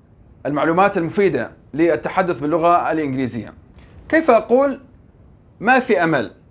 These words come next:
بالمشمش، يعني الأمر من غير الممكن أن يحدث. Fat chance، إذن بالمشمش، بالمشمش. Leave it to me.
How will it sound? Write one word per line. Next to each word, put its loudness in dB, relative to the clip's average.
بالمشمش، 0
يعني -4
الأمر 2
من -4
غير 6
الممكن 2
أن 0
يحدث. -4
Fat 4
chance، -2
إذن 0
بالمشمش، -2
بالمشمش. -2
Leave 0
it 0
to 2
me. -2